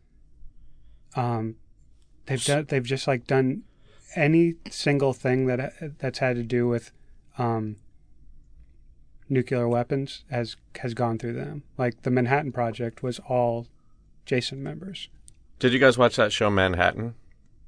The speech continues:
Speaker 1: Mm-mm.
Speaker 3: I, I think that's what it was called. It was about the Manhattan Project.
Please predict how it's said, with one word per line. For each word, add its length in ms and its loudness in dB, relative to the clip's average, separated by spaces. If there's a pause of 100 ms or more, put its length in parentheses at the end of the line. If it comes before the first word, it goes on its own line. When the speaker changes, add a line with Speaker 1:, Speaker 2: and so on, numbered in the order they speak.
(580)
Speaker 1:
Mm-mm. 280 -6 (520)
Speaker 3:
I, 80 -4 (460)
I 40 -6
think 280 0
that's 240 -2
what 100 0
it 60 -2
was 140 -8
called. 240 4
It 40 2
was 120 -4
about 220 -4
the 60 -10
Manhattan 440 -2
Project. 540 -2